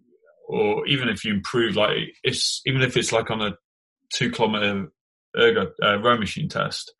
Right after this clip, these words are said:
the fact that you've had to work so hard for that improvement makes that so much more rewarding, it,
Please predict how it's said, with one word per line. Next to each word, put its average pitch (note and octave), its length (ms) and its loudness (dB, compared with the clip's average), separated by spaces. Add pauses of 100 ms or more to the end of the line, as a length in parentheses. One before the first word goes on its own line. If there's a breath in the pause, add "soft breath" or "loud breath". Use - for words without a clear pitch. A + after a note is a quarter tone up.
(1040 loud breath)
the A2+ 60 -10
fact D3 260 2
that - 120 -4
you've A#2+ 480 0
had C#3 220 0
to A2+ 140 -6
work B2 240 4
so A2+ 220 2
hard D3 340 4
for - 100 -2
that G#2 120 4
improvement G2 760 2
makes G#2+ 300 2
that G#2 260 0
so A2 220 0
much G#2+ 180 -4
more G#2 180 0
rewarding, G2+ 540 4
it, - 160 -6